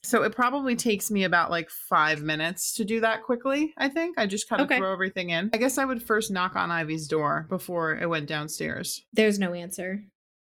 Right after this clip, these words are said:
Speaker 1: Okay, so I will go downstairs. If there's no one there, I will go outside and just, like, look around. <laughs>
Speaker 2: You again face the same problem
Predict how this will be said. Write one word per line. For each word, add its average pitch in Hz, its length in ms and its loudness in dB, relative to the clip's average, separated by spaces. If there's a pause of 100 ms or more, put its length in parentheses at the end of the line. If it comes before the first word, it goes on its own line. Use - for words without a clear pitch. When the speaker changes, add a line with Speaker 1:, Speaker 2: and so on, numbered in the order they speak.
Speaker 1:
Okay, 208 440 4
so 202 180 2
I 185 80 4
will 190 80 -2
go 214 140 0
downstairs. 208 640 0
If 196 80 -8
there's 190 180 0
no 190 120 -2
one 202 180 0
there, 190 200 2
I 180 140 0
will 175 160 -2
go 175 220 -2
outside 185 720 2 (220)
and 190 140 -4
just, 196 180 -2
like, 175 200 -6
look 175 180 -8
around. 190 720 -2
<laughs> - 60 -20 (220)
Speaker 2:
You 262 260 8
again 208 720 2
face 214 280 2
the 202 100 -2
same 214 460 0 (180)
problem 208 420 2